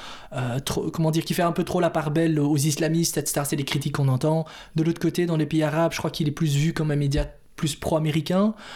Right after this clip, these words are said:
Comment, comment toi, c'était comme Canadienne d'écrire pour un média, euh, qatarien en plus, je crois, le Qatar qui aujourd'hui évidemment fait bien parler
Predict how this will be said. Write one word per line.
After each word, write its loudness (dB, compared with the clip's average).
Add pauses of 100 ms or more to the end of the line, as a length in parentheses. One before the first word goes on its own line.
(240)
Comment, 0
comment 0
toi, 0
c'était 0
comme -2
Canadienne 2
d'écrire 0
pour -2
un 2
média, 2
euh, 2 (420)
qatarien 0
en 4
plus, 0
je 2
crois, 0
le 0
Qatar -2
qui -2
aujourd'hui 4
évidemment 2
fait -2
bien 2
parler 2